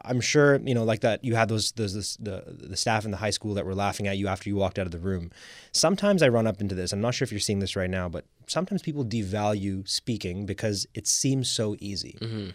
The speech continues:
Speaker 1: It's like, "Ah, Sam's just gonna go up on stage and he's gonna open his mouth for thirty minutes. Why should I pay him five thousand dollars?"
Speaker 2: Yeah.
Speaker 1: Well, why should you pay Picasso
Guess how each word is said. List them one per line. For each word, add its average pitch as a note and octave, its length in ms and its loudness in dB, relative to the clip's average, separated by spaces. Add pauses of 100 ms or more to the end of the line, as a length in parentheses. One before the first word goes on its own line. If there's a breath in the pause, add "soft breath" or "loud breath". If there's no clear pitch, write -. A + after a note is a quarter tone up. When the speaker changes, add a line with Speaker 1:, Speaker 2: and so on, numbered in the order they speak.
(120)
Speaker 1:
It's A2 140 -4
like, B2 240 -2
"Ah, B2 220 -6
Sam's C3+ 400 2
just C#3+ 140 2
gonna A2 160 2
go G2+ 220 2
up F3 140 6
on F#3 160 6
stage A#2 400 4
and A#2+ 80 0
he's G2+ 80 0
gonna G#2 220 0
open C3+ 240 2
his D#3 160 4
mouth D3+ 240 2
for B2+ 120 -2
thirty G2 280 2
minutes. F#2 320 -2 (240 loud breath)
Why G#2 280 2
should C#3 180 0
I C3 80 4
pay A#2+ 240 0
him G2+ 140 -2
five F#2+ 240 0
thousand F2+ 320 -2
dollars?" E2 460 -8
Speaker 2:
Yeah. F#2+ 220 -12 (340 soft breath)
Speaker 1:
Well, G#2+ 160 -2
why A#2 200 2
should B2 180 -2
you B2 60 2
pay A#2+ 180 0
Picasso G#2 760 0